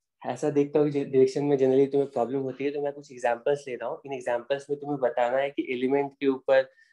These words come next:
अ, magnetic force की डायरेक्शन की तरह होगी। सिर्फ मुझे magnetic force की direction बताना,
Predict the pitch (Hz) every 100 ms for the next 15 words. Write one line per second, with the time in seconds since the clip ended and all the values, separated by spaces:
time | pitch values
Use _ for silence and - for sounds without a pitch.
0 | _ _ - 120 113 117 120 120 127 143
1 | - 143 139 180 160 156 160 160 170 147
2 | 143 117 107 104 104 - 170 170 175 175
3 | 151 156 156 180 175 170 180 156 147 143
4 | 123 117 107